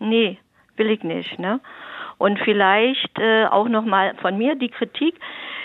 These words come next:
Ähm, es geht ja um die Lebensmittelkonzerne. Sie, sie wollen Gewinne machen und das können sie nur machen, wenn sie mehr produzieren, als sie brauchen. Und das Tier, wenn man's schon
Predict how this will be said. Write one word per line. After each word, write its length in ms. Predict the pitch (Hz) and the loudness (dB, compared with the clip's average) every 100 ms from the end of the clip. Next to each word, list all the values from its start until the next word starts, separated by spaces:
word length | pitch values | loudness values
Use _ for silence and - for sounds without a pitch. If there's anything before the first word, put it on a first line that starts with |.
| - | -6
Ähm, 440 | - 208 202 202 196 | 0 4 4 0 -2
es 220 | - 208 | 0 0
geht 180 | 208 254 | 0 2
ja 80 | 240 | 2
um 180 | 185 208 | 2 0
die 100 | 196 | 2
Lebensmittelkonzerne. 1300 | 208 302 320 285 277 294 262 - 226 233 254 277 285 - - 185 | 4 4 6 2 2 2 2 2 2 2 2 2 -2 -6 -20 -10
Sie, 260 | 180 202 180 | -6 -6 -4
sie 140 | 202 | 0
wollen 520 | 185 190 190 190 190 - _ _ | 4 4 4 -2 -10 -18 _ _
Gewinne 440 | - 196 190 277 294 | -4 0 4 4 6
machen 360 | 277 277 269 | 4 2 0
und 100 | 214 | 0
das 100 | 214 | -4
können 200 | - 202 | -4 -4
sie 80 | 196 | -2
nur 160 | 202 226 | 0 2
machen, 280 | 214 220 196 | 0 0 0
wenn 160 | 190 | 0
sie 60 | 190 | 0
mehr 180 | 190 202 | 0 0
produzieren, 600 | 220 196 196 - 196 180 | -2 -4 -4 -2 -2 0
als 180 | 165 - | -4 -6
sie 60 | |
brauchen. 460 | 170 196 269 311 359 370 _ - - - - - | -2 2 2 2 -4 -6 _ -20 -18 -14 -12 -10
Und 440 | - 214 214 208 - - - | 0 2 2 -2 -8 -18 -6
das 140 | 190 190 - | -4 -4 -4
Tier, 260 | 254 262 202 | 2 2 4
wenn 140 | 226 | 2
man's 260 | 285 269 - | 2 2 0
schon 440 | 208 190 185 190 | 2 2 0 -6